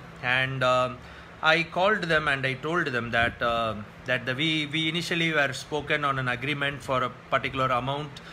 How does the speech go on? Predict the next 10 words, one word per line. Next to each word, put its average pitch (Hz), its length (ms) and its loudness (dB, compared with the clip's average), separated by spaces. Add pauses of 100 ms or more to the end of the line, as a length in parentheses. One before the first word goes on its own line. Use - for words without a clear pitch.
(160)
for - 160 -4
the 123 100 -2
lab 131 360 6
work. 120 320 -2 (220)
The 135 140 4
lab 147 300 4
is 143 100 -4
actually 147 360 -2
in 127 120 -4
Bombay, 127 480 -2